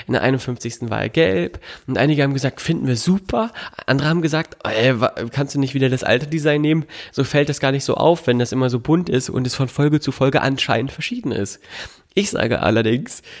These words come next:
ich will auf jeden Fall diesen Loser-Podcast natürlich ganz, ganz lange weiterführen und dieses Jahr, ähm, die hundert Folgen-Marke knacken. Das ist ja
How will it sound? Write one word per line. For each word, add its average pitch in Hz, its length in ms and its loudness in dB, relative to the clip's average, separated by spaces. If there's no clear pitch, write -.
ich 123 160 0
will 147 240 4
auf - 200 -2
jeden 170 360 0
Fall 151 300 -2
diesen 131 240 -4
Loser-Podcast 131 840 -6
natürlich 127 480 2
ganz, 151 260 0
ganz 156 180 -2
lange 143 220 2
weiterführen 123 640 -2
und 120 140 -2
dieses 135 260 0
Jahr, 131 320 2
ähm, 120 500 0
die 139 100 2
hundert 123 320 2
Folgen-Marke 156 800 2
knacken. 123 500 0
Das 123 140 -2
ist 127 120 0
ja 120 200 0